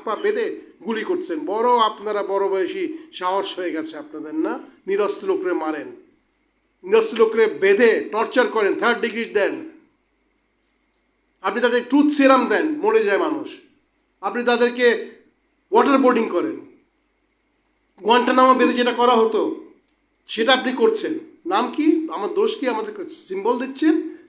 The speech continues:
যে আমরা ইসলামিক টেররিস্ট, আমরা জঙ্গি। আমরা কোনো রাজনীতি জীবনও করিনি, আমরা জঙ্গি হয়ে গেছি সব।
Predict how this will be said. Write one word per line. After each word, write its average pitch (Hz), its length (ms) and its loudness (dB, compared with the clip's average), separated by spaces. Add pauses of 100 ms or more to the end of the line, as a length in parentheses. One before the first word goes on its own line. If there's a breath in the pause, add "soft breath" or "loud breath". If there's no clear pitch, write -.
যে 196 120 -2
আমরা 277 220 4
ইসলামিক 302 540 2
টেররিস্ট, 262 540 0
আমরা 220 160 -4
জঙ্গি। 294 720 4 (1160)
আমরা 285 220 2
কোনো 285 200 4
রাজনীতি 247 460 6
জীবনও 311 320 8
করিনি, - 420 2 (760)
আমরা 202 160 -6
জঙ্গি 247 360 2
হয়ে 277 200 4
গেছি 285 200 -4
সব। 269 260 -2